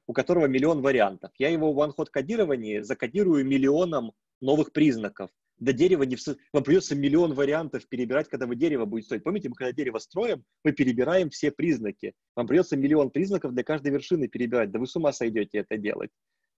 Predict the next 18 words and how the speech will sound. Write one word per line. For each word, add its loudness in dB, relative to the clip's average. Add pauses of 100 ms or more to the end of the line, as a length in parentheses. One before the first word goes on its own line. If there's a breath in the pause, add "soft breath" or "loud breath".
Поэтому 0
это -2 (480)
вот -10 (200)
хорошо. -6 (1200)
Да, -4
спасибо, 0
что -4
Нарека 0
поддерживаете -6 (200)
в -20
чате. -6
Это -12 (640)
правильно. -6 (2250 loud breath)
Так 0
вот, 2 (1040)
давайте 2 (280)
заметим -2 (200)
некоторую 0